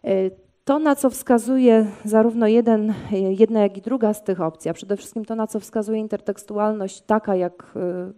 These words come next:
wykorzystuje ją i aplikuje w swoich dziełach, czy to teatralnych, czy, e, wizualnych, Kantor, to jest przede wszystkim, e,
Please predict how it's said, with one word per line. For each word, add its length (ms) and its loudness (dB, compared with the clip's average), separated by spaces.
wykorzystuje 800 -6
ją 220 -6
i 300 -14
aplikuje 540 -6
w 40 -20
swoich 380 -8
dziełach, 340 -2
czy 100 -20
to 120 -4
teatralnych, 800 -2
czy, 240 -6
e, 360 -2
wizualnych, 720 -4
Kantor, 580 -8
to 80 -6
jest 140 -6
przede 300 -8
wszystkim, 640 -10
e, 80 -6